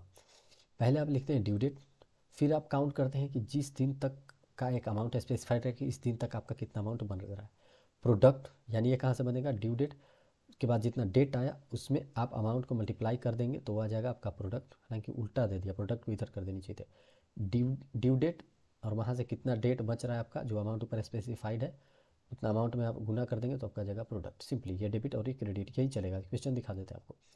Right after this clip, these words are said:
पहले फॉर्मूला, फॉर्मूला क्या है, जो भी आपका अमाउंट वहाँ पे बैलेंस में बचेगा, समझ रहे हैं, प्रोडक्ट का अमाउंट, तो प्रोडक्ट का amount divided by हंड्रेड, क्योंकि परसेंटेज निकालना है, और total debt in respect of one divided by three sixty five,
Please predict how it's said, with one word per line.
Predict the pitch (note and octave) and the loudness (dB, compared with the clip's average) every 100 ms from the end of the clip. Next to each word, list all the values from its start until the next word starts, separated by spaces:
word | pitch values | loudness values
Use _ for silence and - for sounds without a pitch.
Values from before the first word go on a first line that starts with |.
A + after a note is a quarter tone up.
| _ | _
पहले | C3 C#3+ | 2 4
फॉर्मूला, | C#3 A2+ G2+ F2+ - _ - - - - | 4 4 2 -4 -12 _ -20 -20 -20 -20
फॉर्मूला | - C3 D#3 | 2 4 4
क्या | D#3 D3+ | 2 -4
है, | - - - | -8 -10 6
जो | C#3 | 8
भी | C#3+ | 8
आपका | F3 - - | 6 2 -6
अमाउंट | - - A#2+ C#3 C#3 | -4 -2 0 0 0
वहाँ | B2 | -2
पे | C3 | 0
बैलेंस | A2+ A2+ B2 - | 0 2 0 0
में | B2 | 0
बचेगा, | G2+ - F2 - _ _ - | 0 -2 -6 -8 _ _ 0
समझ | C3+ A2 | 4 4
रहे | |
हैं, | G2 | 2
प्रोडक्ट | A2+ G2+ C3 - | 0 4 4 2
का | - | -6
अमाउंट, | F2+ F2+ - _ - - - _ _ _ _ _ _ | -6 -6 -12 _ -20 -20 -20 _ _ _ _ _ _
तो | - _ _ - | -16 _ _ 4
प्रोडक्ट | D3+ C3 D#3 - | 6 10 8 8
का | D3+ | 2
amount | C#3+ D#3+ - | 4 2 0
divided | A2+ G#2+ A#2+ | 2 4 4
by | B2+ B2 | 4 4
हंड्रेड, | B2+ C3 D#3 | 4 2 -2
क्योंकि | - G#2 - | -6 -4 -2
परसेंटेज | G#2+ - G#2+ B2+ | -4 -2 -2 -2
निकालना | C3 C3 C#3+ | -2 -2 -4
है, | C#3 | -4
और | G#2+ - | -6 0
total | C3+ C#3 F3 D#3+ G2+ | 0 2 4 4 4
debt | - C#3+ G#2+ - - _ _ _ _ _ _ _ _ _ - - _ C#3+ | 4 4 4 -6 -20 _ _ _ _ _ _ _ _ _ -20 -20 _ 0
in | D#3+ | 6
respect | D#3+ C#3 D#3+ D#3 | 6 6 4 4
of | B2 - | 0 4
one | B2+ D#3+ C#3+ | 4 4 4
divided | A2+ A2+ | 2 4
by | B2+ | 4
three | B2 C#3 C3 | 4 0 0
sixty | C3 - A#2+ | 0 0 -2
five, | C#3 | -2